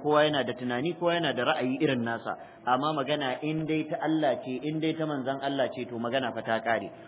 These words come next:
"Wa ma kana lil mu'minin wa la mu'minatin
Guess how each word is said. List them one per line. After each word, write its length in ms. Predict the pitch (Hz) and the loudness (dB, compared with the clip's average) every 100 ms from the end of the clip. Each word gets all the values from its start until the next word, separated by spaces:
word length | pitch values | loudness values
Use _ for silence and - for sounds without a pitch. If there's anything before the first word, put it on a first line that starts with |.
| - 107 | -12 -2
"Wa 100 | 110 | 4
ma 180 | 135 131 | 4 6
kana 280 | 151 143 | 4 4
lil 140 | 127 123 | 2 -2
mu'minin 420 | 139 139 127 110 - - | -2 -2 -2 -4 -10 -8
wa 120 | 110 120 | 0 6
la 180 | 123 123 | 6 4
mu'minatin 580 | 123 135 151 135 123 | 2 0 0 0 -4